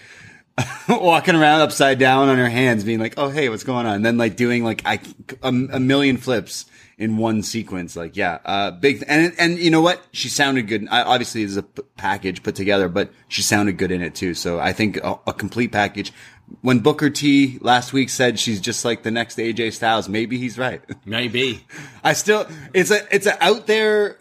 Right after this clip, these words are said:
Speaker 1: comparison, but all right, let's, let's go with it. Let's find out. Let's see.
Speaker 2: Did you know no one has been in as,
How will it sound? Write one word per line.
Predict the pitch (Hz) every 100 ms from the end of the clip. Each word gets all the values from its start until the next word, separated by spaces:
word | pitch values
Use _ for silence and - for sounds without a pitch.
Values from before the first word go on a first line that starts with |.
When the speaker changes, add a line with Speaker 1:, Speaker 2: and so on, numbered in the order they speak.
| 135
Speaker 1:
comparison, | 175 160 185 202 214 226 220 156
but | 151 151 151
all | 151 190
right, | 196 131 120
let's, | 156 - - 135
let's | 135
go | - 160
with | 135 113
it. | 101
Let's | 127 127
find | 147 135 123
out. | 117 90
Let's | 107 -
see. | 123
Speaker 2:
Did | 101 127
you | 139
know | 147 120
no | 123 131
one | 131 123
has | 120
been | 113 120 117
in | 117 110
as, | 113 -